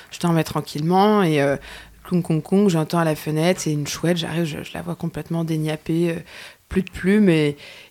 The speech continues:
et je, je lui donne ce qui me reste, un, un bout de beefsteak. Euh, en fait, elle avait faim, elle mange, elle est bien.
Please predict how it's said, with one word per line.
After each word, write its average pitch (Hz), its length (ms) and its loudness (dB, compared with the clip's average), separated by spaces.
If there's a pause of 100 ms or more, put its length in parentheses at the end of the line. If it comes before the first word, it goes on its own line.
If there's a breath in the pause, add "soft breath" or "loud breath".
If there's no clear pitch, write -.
(120)
et 170 140 4
je, 156 280 4
je 143 120 0
lui 170 120 4
donne 190 420 8
ce 147 100 -2
qui - 140 2
me 180 80 6
reste, 196 320 2
un, 160 300 2
un 175 100 0
bout 185 100 2
de 175 60 0
beefsteak. 175 560 -2
Euh, 151 200 -6 (360 loud breath)
en 143 60 -10
fait, 165 180 -6
elle 151 80 -4
avait 147 180 -4
faim, 180 320 -6 (140)
elle 156 140 -6
mange, 160 400 -4 (580 loud breath)
elle 160 100 -2
est 151 80 0
bien. 160 360 -2